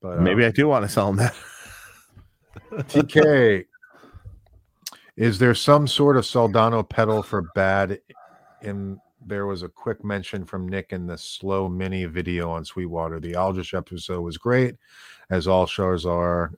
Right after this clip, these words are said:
Speaker 1: Uh, great work, my dudes. Thank you.
Speaker 2: Um,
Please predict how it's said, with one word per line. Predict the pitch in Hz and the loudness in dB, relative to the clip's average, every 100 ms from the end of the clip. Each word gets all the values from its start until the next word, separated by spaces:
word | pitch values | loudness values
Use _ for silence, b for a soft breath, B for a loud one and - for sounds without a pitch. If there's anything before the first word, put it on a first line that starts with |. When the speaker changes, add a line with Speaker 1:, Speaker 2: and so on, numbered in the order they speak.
| - | -8
Speaker 1:
Uh, | 92 85 | -6 -6
great | 76 98 98 | -4 -2 -2
work, | 92 87 | -2 -4
my | 87 82 | -4 -4
dudes. | 82 80 - | -4 -6 0
Thank | 139 - | 0 0
you. | 80 73 _ b b b b b b b b b b b b b - | -6 -10 _ b b b b b b b b b b b b b 2
Speaker 2:
Um, | 147 156 143 | 4 4 2